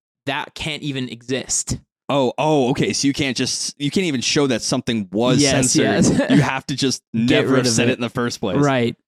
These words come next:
Speaker 2: This
Speaker 1: Which
Speaker 2: is
Speaker 1: is
Speaker 2: the,
Speaker 1: a weird distinction,
Speaker 2: this is a
Speaker 1: but
Speaker 2: true god of censorship.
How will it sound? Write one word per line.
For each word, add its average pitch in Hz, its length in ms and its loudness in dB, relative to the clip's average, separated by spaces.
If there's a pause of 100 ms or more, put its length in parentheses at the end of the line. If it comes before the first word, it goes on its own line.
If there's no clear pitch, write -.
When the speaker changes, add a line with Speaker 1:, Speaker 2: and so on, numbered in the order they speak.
(140)
Speaker 2:
This - 180 2
Speaker 1:
Which 170 80 -2
Speaker 2:
is 139 80 -4
Speaker 1:
is 156 160 2
Speaker 2:
the, 175 60 2
Speaker 1:
a - 20 4
weird 170 280 4
distinction, 143 600 -2
Speaker 2:
this 117 100 2
is 117 60 0
a - 40 0
Speaker 1:
but 127 120 0
Speaker 2:
true 180 160 2
god 147 260 0
of 127 60 -2
censorship. 117 720 -2